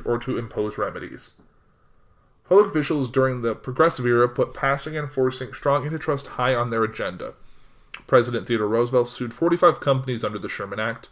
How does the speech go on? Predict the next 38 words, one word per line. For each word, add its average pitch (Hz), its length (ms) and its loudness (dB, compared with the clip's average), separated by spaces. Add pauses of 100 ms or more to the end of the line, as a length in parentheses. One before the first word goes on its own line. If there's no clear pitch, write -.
(440)
while 117 160 2
William 156 280 2
Howard 143 360 2
Taft 123 300 0
sued 123 260 -6
seventy-five. 110 840 -4 (680)
In 123 60 -2
nineteen 135 260 4
oh - 20 0
two, 170 180 -2
Roosevelt 135 380 4
stopped - 460 0
the 120 80 -2
formation 120 400 -2
of 110 80 -4
the 110 80 -4
Northern 120 340 0
Securities 135 560 -4
Company, 113 460 -8 (540)
which 123 120 -4
threatened 147 180 4
to 139 60 -2
monopolize 131 440 2
transportation 135 600 -4
in 123 60 -4
the 107 120 -4
Northwest. 104 720 -4 (1500)
One 156 100 0
of 165 60 -6
the 165 80 -4
more 147 480 0
well-known 147 480 2
trusts - 560 -4
was 123 240 -2
the - 100 -8
Standard 156 260 -2
Oil 143 220 4
Company. 95 380 -4